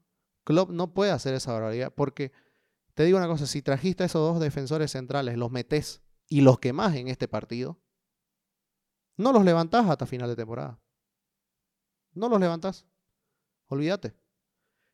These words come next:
Y por eso creo que la decisión de Klopp fue acertada. Ahora,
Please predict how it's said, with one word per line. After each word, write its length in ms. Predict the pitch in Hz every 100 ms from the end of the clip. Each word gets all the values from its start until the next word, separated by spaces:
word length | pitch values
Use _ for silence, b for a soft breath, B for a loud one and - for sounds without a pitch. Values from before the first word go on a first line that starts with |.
| _ _ _ _ _ _ _ _ -
Y 120 | 185
por 180 | - 196
eso 420 | 220 - 233 - _ _ _ _ -
creo 300 | 165 180 170
que 100 | 143
la 100 | 131
decisión 360 | 131 123 151
de 80 | 143
Klopp 260 | 131 127 -
fue 100 | 120
acertada. 540 | 110 104 101 92 - _ _ _ _ _
Ahora, 440 | 120 127 127 101